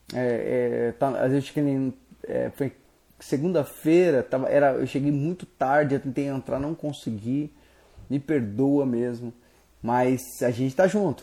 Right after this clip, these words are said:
tamo junto. Amanhã tem live, ah, da Vila Mariana, tá? Na verdade, da, da, da adenipo, nossa igreja, é, Momentos de Paz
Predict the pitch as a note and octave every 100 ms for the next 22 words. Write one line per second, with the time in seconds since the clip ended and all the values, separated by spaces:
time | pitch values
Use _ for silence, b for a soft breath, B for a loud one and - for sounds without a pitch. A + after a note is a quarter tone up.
0 | - B2 D3+ E3+ C3 C3 D3 D#3+ F#3+ F3
1 | D#3+ D#3 E3 D3+ D3 - - C3+ C3 C3
2 | C3 B2+ B2 B2+ D3 D3 C3+ B2 A#2 D3+
3 | E3+ _ _ C3+ D#3+ - - - A#2+ B2
4 | A#2+ A#2 A2 A2 G2 A2 G#2 A#2 A2+ A2
5 | A#2 C#3+ A2+ G#2+ G#2 G2+ B2 D3 D3 -
6 | b b _ - G#2+ - F#2+ - G#2+ A2
7 | A2+ G2+ G2 - C3 D#3 -